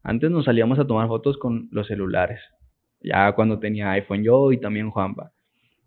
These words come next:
Después, eh, me prestó una cámara y fue como fuimos aprendiendo. Juanpa de la carrera tenía más nociones, obviamente, por eso fue que, que aprendí yo. Más adelante ya era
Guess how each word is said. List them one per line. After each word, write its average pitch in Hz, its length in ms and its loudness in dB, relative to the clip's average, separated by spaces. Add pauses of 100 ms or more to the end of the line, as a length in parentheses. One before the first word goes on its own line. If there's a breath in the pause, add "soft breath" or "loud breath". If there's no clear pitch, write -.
Después, 123 680 8 (140)
eh, 104 320 4
me 101 160 4
prestó 101 260 -4
una 101 240 -6
cámara 131 420 4
y 104 60 0
fue 104 140 -10
como 107 480 -8 (120)
fuimos 107 280 -2
aprendiendo. 117 540 2
Juanpa 165 520 6 (240)
de 123 160 6
la 120 140 6
carrera 123 340 6
tenía 113 260 0
más 110 180 0
nociones, 101 500 -4
obviamente, 98 480 -6
por 95 160 -4
eso 101 300 -2 (420 soft breath)
fue 95 180 0
que, 104 440 0 (100)
que 95 280 -4
aprendí 98 480 0
yo. 92 200 0 (680)
Más 104 260 -2
adelante 113 840 2
ya 104 360 2
era 107 480 0